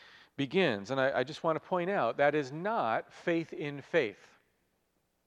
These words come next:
It's not belief in believing.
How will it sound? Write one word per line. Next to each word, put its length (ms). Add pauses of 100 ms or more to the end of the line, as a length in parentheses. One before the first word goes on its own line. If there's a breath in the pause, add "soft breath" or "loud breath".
(1000)
It's 160
not 300
belief 540
in 340 (180 soft breath)
believing. 560